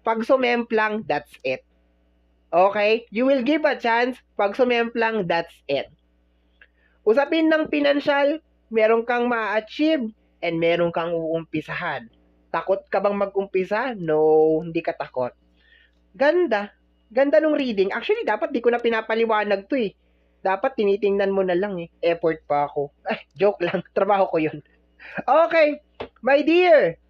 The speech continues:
did you like how the way I read tarot cards? Bago yun. It is a, ins-, ah, experimental. No? Naisip kong paghiwalay-hiwalayin ang mga baraha. Para lahat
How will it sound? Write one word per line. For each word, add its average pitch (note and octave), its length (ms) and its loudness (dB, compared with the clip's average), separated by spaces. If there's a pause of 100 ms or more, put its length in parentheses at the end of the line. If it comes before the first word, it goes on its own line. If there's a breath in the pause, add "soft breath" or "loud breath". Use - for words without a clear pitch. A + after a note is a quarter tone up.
(320)
did C#4+ 200 2
you D#4 160 2
like D#4 480 2
how D#4 240 2
the C#4+ 160 6
way C#4+ 320 4
I C4 200 2
read A#3 360 -2 (120)
tarot B3+ 360 4
cards? C#4 440 0 (560)
Bago F3+ 360 0
yun. F#3+ 200 2
It A3 200 -8
is - 80 -20
a, A3+ 80 0 (100)
ins-, A3 300 -8
ah, G3+ 400 -2 (320)
experimental. G#3 1160 -4 (600)
No? G3+ 400 -2 (500)
Naisip A3+ 560 -6
kong A3+ 300 0
paghiwalay-hiwalayin G3+ 1600 -2
ang F#3 180 -6
mga E3 560 -6 (800)
baraha. C#3+ 560 -6 (1000)
Para G3 340 0
lahat F#3 400 -4